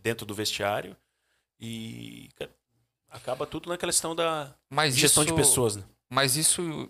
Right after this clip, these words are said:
Speaker 2: é, a gente tá falando de um clube de médio porte que, que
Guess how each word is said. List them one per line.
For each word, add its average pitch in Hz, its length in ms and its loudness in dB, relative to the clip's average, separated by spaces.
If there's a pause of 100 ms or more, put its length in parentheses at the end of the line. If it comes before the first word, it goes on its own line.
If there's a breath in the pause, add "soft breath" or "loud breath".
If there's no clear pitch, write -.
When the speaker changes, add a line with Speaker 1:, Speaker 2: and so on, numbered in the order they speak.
(140)
Speaker 2:
é, 101 500 2
a 98 60 2
gente 117 260 -2
tá 123 140 2
falando 117 480 2 (160)
de 110 140 -4
um 117 80 2
clube 113 240 0
de 107 100 -2
médio 113 260 2
porte 123 540 4
que, 107 260 -6
que 104 520 -2